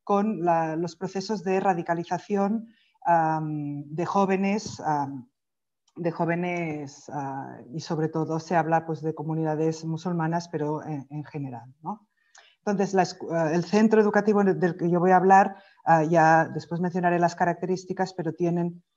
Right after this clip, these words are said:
ah, bueno, pues tiene, digamos, todos los puntos, ¿no? Para que se dé, ah, una radicalización y, en cambio,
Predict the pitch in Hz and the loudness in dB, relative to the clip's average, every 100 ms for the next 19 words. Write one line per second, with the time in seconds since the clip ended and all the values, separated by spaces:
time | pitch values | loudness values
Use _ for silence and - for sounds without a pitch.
0 | _ _ - 160 147 147 143 143 135 135 | _ _ -4 -2 0 0 -2 -4 -4 -6
1 | 139 151 143 151 151 156 - 175 165 165 | -8 -8 -6 -4 -4 -8 -4 -2 0 2
2 | 170 165 170 - - 180 180 170 165 - | 4 4 2 -4 -4 -2 0 -2 -4 -2
3 | 180 175 175 190 185 180 285 - 156 147 | 0 0 -2 -2 -4 -2 -2 0 2 4
4 | 147 170 - 151 156 160 180 147 160 165 | 4 2 -2 -2 -2 -4 -8 -2 -2 -2
5 | _ _ _ - 151 139 143 170 165 160 | _ _ _ 0 0 0 -2 -2 2 2
6 | 156 165 170 180 190 185 170 175 165 160 | 2 0 0 -2 -2 0 0 -2 -2 -2
7 | 160 170 165 170 170 | 4 4 4 0 0